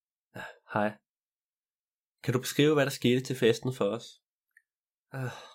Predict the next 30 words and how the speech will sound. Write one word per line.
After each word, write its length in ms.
Camilla? 320
Ja, 120
det, 260
det 120
kan 120
jeg 80
vel 120
godt. 320
Jeg 60
er 80
bare... 380
Jeg 80
er 40
bare 240
lidt 160
i 40
chok. 360
Det 80
er 40
okay. 360
Tag 240
dig 100
den 140
tid, 200
du 80
skal 200
bruge. 340
Okay. 300
Okay. 280
John, 180